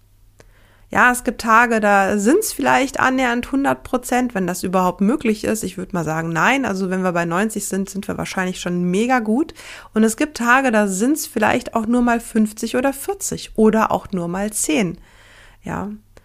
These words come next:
Und all das dürfen wir akzeptieren. Und wir dürfen auch uns gegenseitig da mehr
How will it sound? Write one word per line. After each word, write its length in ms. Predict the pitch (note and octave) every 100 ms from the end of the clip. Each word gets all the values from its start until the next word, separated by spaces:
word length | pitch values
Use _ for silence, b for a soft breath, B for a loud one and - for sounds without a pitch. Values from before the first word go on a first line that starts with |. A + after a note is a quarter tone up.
| b b b b
Und 180 | A3+ G#3+
all 300 | - A#3+ E4
das 460 | C#4 B3+ C#4+ - -
dürfen 580 | - A#3 E4 - C4 A#3
wir 340 | A3+ A3+ - -
akzeptieren. 840 | F#3 - - A#3 - - D4 B3
Und 240 | G#3+ G3 G3+
wir 80 |
dürfen 500 | F#3+ A3 E4 F4+ -
auch 300 | - G#3+ B3
uns 320 | - G3 - -
gegenseitig 800 | C4+ F4 A3+ F#3+ F3+ F3+ E3+ -
da 300 | F3+ F3 F3+ b b b b b b _
mehr 640 | - G3+ G#3 G#3+ G3+ F#3